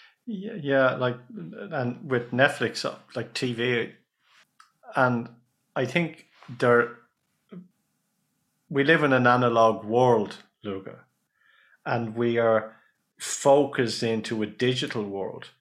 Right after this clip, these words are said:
But we need to know, I think, even though it's all wonderful and it's great and it's assisting us in so many ways,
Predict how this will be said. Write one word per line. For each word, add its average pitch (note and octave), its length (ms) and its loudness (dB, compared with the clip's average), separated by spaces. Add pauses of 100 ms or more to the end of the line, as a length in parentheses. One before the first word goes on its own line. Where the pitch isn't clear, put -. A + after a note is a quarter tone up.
(760)
But C3 200 2
we B2+ 100 0
need C#3 360 0
to C3+ 100 -4
know, A#2 420 2
I A#2+ 100 -4
think, D3+ 360 -4 (880)
even D3 220 0
though B2+ 180 6
it's A#2 100 -4
all A2+ 180 4
wonderful A#2+ 540 2
and G#2+ 140 2
it's G2+ 140 -6
great A#2 360 0
and G#2+ 160 0
it's G#2 160 -6
assisting A#2 720 -4
us G2+ 160 -6
in G#2+ 80 -6
so B2 420 0
many G#2+ 360 -4
ways, G#2+ 720 -2